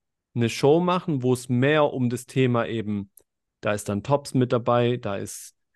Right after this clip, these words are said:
da ist Push Dich da, da sind die da, da sind die da. Oder geht's da drum,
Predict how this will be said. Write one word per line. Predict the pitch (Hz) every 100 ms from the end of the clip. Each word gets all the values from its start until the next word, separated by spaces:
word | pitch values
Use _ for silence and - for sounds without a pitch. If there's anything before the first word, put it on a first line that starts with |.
| _ _ -
da | 113
ist | -
Push | - 156 143
Dich | 131 120 -
da, | 123 120
da | 117 104
sind | 107 101
die | 135 139
da, | 123 117
da | 110
sind | 104 113
die | 120
da. | 123 123 _ _ _ _ _ _ -
Oder | 170 175 156 170
geht's | 147 135 -
da | 175
drum, | 156 - 151